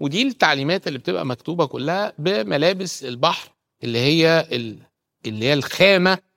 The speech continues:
المناسبة عشان عدم انتقال أمراض أو عدوى أو حاجة زي كده.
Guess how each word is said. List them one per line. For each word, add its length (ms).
المناسبة 640
عشان 600
عدم 320
انتقال 540
أمراض 560
أو 140
عدوى 380
أو 160
حاجة 200
زي 160
كده. 260